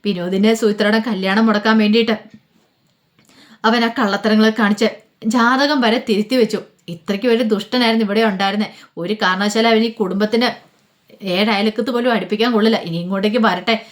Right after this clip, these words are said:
അവൻ എന്നെ ഇവിടുന്ന് അടിച്ചിറക്കുമെന്ന്" പറയണം. ഉം. ആ സമയത്ത് സ്വപ്നവലി പറഞ്ഞു, "അത് പിന്നെ രാമ, കൂടുതലൊന്നും പറയണ്ട, നിനക്കൊക്കെ എത്ര പറഞ്ഞാലും തലയിലേക്ക് കയറത്തില്ല. ശരിക്കും പറഞ്ഞാൽ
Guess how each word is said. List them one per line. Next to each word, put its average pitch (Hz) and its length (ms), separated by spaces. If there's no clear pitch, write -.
അവൻ 202 200
എന്നെ 220 140
ഇവിടുന്ന് 226 220
അടിച്ചിറക്കുമെന്ന്" 214 680
പറയണം. 220 360
ഉം. 208 120
ആ 175 120
സമയത്ത് 180 360
സ്വപ്നവലി 175 460
പറഞ്ഞു, 196 280
"അത് 170 220
പിന്നെ 196 340
രാമ, 185 240
കൂടുതലൊന്നും 285 560
പറയണ്ട, 226 360
നിനക്കൊക്കെ 170 380
എത്ര 226 380
പറഞ്ഞാലും 226 300
തലയിലേക്ക് 208 480
കയറത്തില്ല. 208 460
ശരിക്കും 190 400
പറഞ്ഞാൽ 214 300